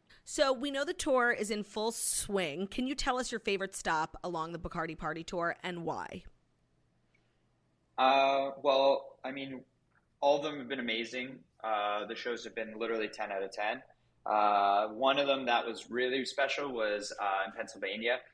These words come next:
Speaker 2: Uh, we got to be there for Halloween. Uh, we got to spend some time there, and that's always a great place to just kinda hang out. Um, but, I mean,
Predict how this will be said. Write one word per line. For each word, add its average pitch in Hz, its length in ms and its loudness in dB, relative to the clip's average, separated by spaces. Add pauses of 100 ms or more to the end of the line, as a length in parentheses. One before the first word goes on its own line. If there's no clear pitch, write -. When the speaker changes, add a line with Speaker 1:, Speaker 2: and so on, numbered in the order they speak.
(140)
Speaker 2:
Uh, 107 260 2
we 101 60 -4
got 110 180 0
to 101 360 -4
be 110 100 -4
there 104 140 0
for 107 120 -4
Halloween. 104 720 0 (100)
Uh, 98 240 0
we 104 60 -4
got 104 120 -2
to - 80 -12
spend 104 240 -6
some 101 140 -10
time 98 340 -4
there, 98 280 2
and 98 100 -2
that's 101 200 -2
always 101 240 0
a - 20 -10
great 95 280 -4
place 95 260 -4
to 95 100 -2
just 95 180 -10
kinda 101 180 -2
hang 98 200 -2
out. 98 280 2 (420)
Um, 95 480 4
but, 92 180 6
I 95 80 2
mean, 95 260 -6